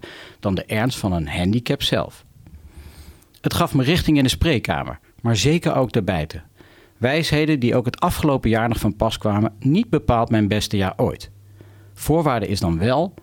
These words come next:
dat er ruimte is voor introspectie en zelfreflectie, maar dat heeft u uitvoerig kunnen beluisteren in mijn vorige Kopkast-serie, zou ik haast zeggen.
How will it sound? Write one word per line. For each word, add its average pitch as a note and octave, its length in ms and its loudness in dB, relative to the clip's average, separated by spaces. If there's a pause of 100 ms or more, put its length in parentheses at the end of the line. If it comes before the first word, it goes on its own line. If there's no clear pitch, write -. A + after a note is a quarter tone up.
dat - 180 -6
er A#2 80 2
ruimte G#2 340 -2
is F#2+ 120 -6
voor - 120 -2
introspectie B2 720 -2
en F#2+ 120 0
zelfreflectie, A#2+ 840 -2 (240)
maar D2+ 120 -14 (120)
dat E3 240 0
heeft F3+ 260 0
u E3+ 60 2
uitvoerig B2+ 420 2
kunnen A2+ 220 2
beluisteren G#2+ 400 0
in A#2 60 2
mijn B2+ 120 0
vorige G2 340 0 (160)
Kopkast-serie, F2 880 -2
zou D#2+ 220 -2
ik - 80 -10
haast D#2+ 200 -6
zeggen. - 280 -10